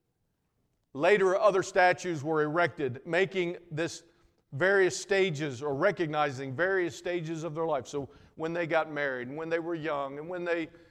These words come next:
they never had any kids, when they, you know, and so you see the different stages of life through all of these different statues. The last statue was erected when Mister Davis died at age ninety-four. Outlived most of us.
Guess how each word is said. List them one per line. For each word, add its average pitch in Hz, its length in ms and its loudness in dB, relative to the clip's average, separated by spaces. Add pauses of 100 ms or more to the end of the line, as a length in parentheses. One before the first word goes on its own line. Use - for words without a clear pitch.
(180)
they 131 100 -8
never 147 160 -2
had 143 100 0
any 135 100 -4
kids, 151 340 -6
when 196 140 -6
they, 185 160 -2
you 202 160 -8
know, 160 260 -4
and 170 160 -10
so 208 140 0
you 196 220 -2
see 214 280 -6
the 185 120 -4
different 226 340 -4
stages 180 540 -8
of 165 120 -10
life 143 260 -4
through 143 180 -8
all 165 220 -4
of 175 120 -8
these 185 340 -12 (640)
different 147 340 -10
statues. 110 760 -10 (960)
The 135 80 -4
last 160 420 2
statue 143 440 -4
was 123 220 -8
erected 127 460 -6
when 117 140 -12
Mister 123 300 -12
Davis 123 420 -10
died 110 320 -12
at 110 140 -14
age 117 260 -10
ninety-four. 127 760 -16 (1500)
Outlived 117 320 -10
most 120 300 -14
of 107 100 -14
us. 156 200 -14